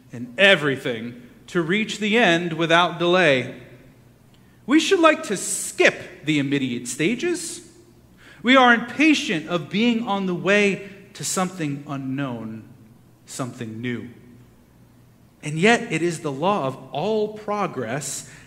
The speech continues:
that it is made by passing through some stages of instability,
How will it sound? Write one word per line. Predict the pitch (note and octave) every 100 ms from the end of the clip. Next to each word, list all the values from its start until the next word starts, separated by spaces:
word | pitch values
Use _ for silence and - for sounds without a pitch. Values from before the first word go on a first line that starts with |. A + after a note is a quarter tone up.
| -
that | E3 F3
it | F3
is | E3+
made | D#3 F3+ G#3+ -
by | F#3+
passing | F#3+ - A#3 A3+ A#3 A3
through | G#3 G3+ G3+ G#3+ G#3
some | - F3 D#3
stages | - - G#3 G#3+ F3 G3 E3+ D3
of | C#3 -
instability, | F#3 F3+ F3+ - - - D3+ B2+ A#2+ G#2+ G2+ F#2 F#2+